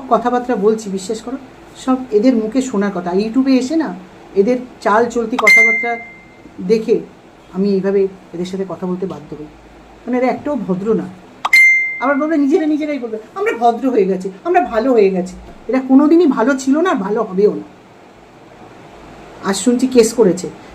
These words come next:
জানি না যে এদের নামে কেসটা করেছে সেও ওরকম দোগলা, এক এক সময় এক এক রকম কথা বলে। ভিতরে ভিতরে গিয়ে যদি সেটিং করে, পায়ে ধরে, সে আবার গলে যেতে পারে। কিন্তু এর, এই যে না এদের নামে কেস করেছে, কে করেছে? ঢপবাজ। ঢপবাজের তালের ঠিক নেই।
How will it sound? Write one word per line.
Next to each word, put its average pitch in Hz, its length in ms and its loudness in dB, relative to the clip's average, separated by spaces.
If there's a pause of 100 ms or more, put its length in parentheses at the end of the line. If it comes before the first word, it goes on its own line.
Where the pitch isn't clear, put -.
জানি 269 260 8
না 349 200 6 (200)
যে 247 220 2
এদের 285 180 4
নামে 294 180 6
কেসটা 277 320 0
করেছে 269 400 0 (520)
সেও 285 220 0
ওরকম 269 300 6
দোগলা, 214 340 6 (180)
এক 214 160 -4
এক 247 80 -4
সময় 247 200 2
এক - 80 -2
এক 220 80 -2
রকম 220 220 -2
কথা 196 200 -2
বলে। 185 180 -2 (240)
ভিতরে 247 260 2
ভিতরে 262 260 2
গিয়ে 254 140 2
যদি 254 200 4 (460)
সেটিং 262 260 6
করে, 254 140 4
পায়ে 254 240 2
ধরে, 226 280 4 (240)
সে 262 120 -2
আবার 247 140 2
গলে 220 220 4
যেতে 208 180 4
পারে। 185 200 -4 (340)
কিন্তু 233 180 0
এর, - 120 -2
এই 226 160 -2 (320)
যে 254 200 4
না 254 140 2
এদের 233 240 2
নামে 254 140 4 (120)
কেস 240 160 -4
করেছে, 226 220 0
কে 262 120 -4
করেছে? 277 280 -4
ঢপবাজ। 190 320 -2 (260)
ঢপবাজের 220 360 0
তালের 226 260 2
ঠিক 208 100 -6
নেই। 180 140 -2